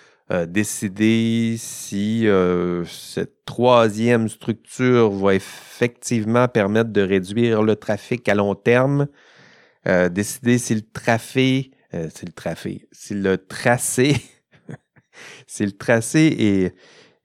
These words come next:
est, euh, est cohérent avec, euh, nos intentions de développement durable, euh, ça demande du jugement.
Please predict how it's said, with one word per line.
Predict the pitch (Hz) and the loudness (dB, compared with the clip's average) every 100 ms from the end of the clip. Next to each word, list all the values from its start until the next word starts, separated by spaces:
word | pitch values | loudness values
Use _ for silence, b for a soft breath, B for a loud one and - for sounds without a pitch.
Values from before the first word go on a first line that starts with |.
| - - _ | -20 -20 _
est, | 107 101 98 95 | 2 4 4 4
euh, | 90 87 87 87 - | 2 2 -2 -6 -6
est | 107 - | -6 -4
cohérent | - 113 104 104 180 202 _ _ - | 0 4 4 4 0 -2 _ _ -6
avec, | 104 98 98 - | -2 0 -2 -2
euh, | 101 92 92 90 90 87 90 92 | 0 2 2 0 -2 -6 -8 -8
nos | 95 98 95 95 | -4 -2 0 2
intentions | 95 98 98 95 - 113 113 | 2 2 2 0 0 0 2
de | 95 | 0
développement | 92 95 92 87 98 98 | 0 0 0 -2 0 0
durable, | 90 85 92 110 117 120 123 b b b b b | -2 -2 0 0 0 -2 -8 b b b b b
euh, | 85 | -8
ça | 85 87 | -8 -6
demande | 87 90 92 92 | -2 0 0 -2
du | 82 | -4
jugement. | 95 113 117 135 | -2 0 0 -2